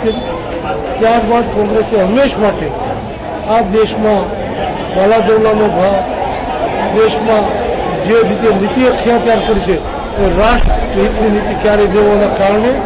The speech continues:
આ દેશ અત્યાર સુધી જે સુસુપ્ત અવસ્થામાં હતો, એ આજે નરેન્દ્રભાઈ મોદીના નેતૃત્વમાં જરૂરી બંધારણની સુવિધા, સુધારાઓ કરીને દેશની જનતાને બંધારણથી સુવિધા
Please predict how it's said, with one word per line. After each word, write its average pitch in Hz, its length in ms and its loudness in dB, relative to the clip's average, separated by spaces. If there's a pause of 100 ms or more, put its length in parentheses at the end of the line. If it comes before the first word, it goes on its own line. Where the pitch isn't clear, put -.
(500)
આ 190 180 0
દેશ 214 260 2
અત્યાર 220 260 0
સુધી 196 380 -2 (800)
જે 220 140 2
સુસુપ્ત 247 520 0
અવસ્થામાં 220 560 2
હતો, 196 220 2 (500)
એ 208 60 2 (140)
આજે 220 240 2 (140)
નરેન્દ્રભાઈ 202 560 2
મોદીના 202 400 0
નેતૃત્વમાં 233 600 0 (460)
જરૂરી 233 380 4
બંધારણની 214 460 2
સુવિધા, 208 480 2 (520)
સુધારાઓ 208 500 2
કરીને 247 300 2 (480)
દેશની 226 380 2
જનતાને 233 500 2
બંધારણથી 220 680 2
સુવિધા 214 500 0